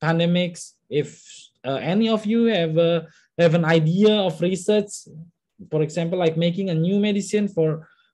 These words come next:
for covid, yeah, before the medication used in human, we have to give those drugs, those medicine to the animals. And the research will be done under, uh, veterinarian, um, supervi-, supervision.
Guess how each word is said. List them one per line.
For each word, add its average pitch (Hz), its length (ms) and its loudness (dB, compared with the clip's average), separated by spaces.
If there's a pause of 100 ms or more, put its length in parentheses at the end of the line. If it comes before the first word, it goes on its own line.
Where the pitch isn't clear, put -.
for 160 160 0
covid, 208 460 2
yeah, 202 140 -2
before 185 500 2 (680)
the 175 440 4
medication 226 760 2
used 208 240 2
in 202 140 2
human, 214 460 0 (600)
we 170 160 0
have 220 320 0
to 214 200 0
give 240 320 2 (600)
those 175 600 2 (100)
drugs, 202 400 2
those 139 240 -2
medicine 185 600 -2
to 185 280 -4 (260)
the 139 120 2
animals. 120 460 -2 (420)
And 196 300 4
the 175 60 6
research 175 340 -2
will 160 140 4
be 151 140 2
done 170 280 4
under, 156 460 2 (520)
uh, 139 160 2
veterinarian, 156 1080 2
um, 131 1040 0
supervi-, 143 680 -2
supervision. 139 680 -4